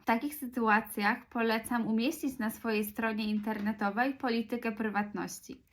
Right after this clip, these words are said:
Z takiej polityki jasno powinno wynikać, kto jest administratorem danych osobowych, w jaki sposób można się skontaktować z takim administratorem, na jakiej podstawie i w jakim celu przetwarzacie dane osobowe,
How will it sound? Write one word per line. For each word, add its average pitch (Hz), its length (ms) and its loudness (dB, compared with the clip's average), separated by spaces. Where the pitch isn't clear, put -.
Z - 20 -12
takiej 285 260 4
polityki 269 960 -2
jasno 233 440 2
powinno 208 480 2
wynikać, 202 580 -4
kto - 260 -4
jest 285 240 0
administratorem 220 1000 2
danych 196 360 0
osobowych, 190 800 -4
w 202 60 -4
jaki 220 200 0
sposób 240 460 -2
można 220 300 2
się 214 120 -8
skontaktować 220 760 0
z - 60 -12
takim 208 280 -2
administratorem, 196 1200 -2
na 220 100 2
jakiej 285 340 2
podstawie 262 540 0
i 220 140 -2
w 202 40 -2
jakim 226 420 -2
celu 226 320 2
przetwarzacie 214 800 0
dane 190 320 -2
osobowe, 190 720 -2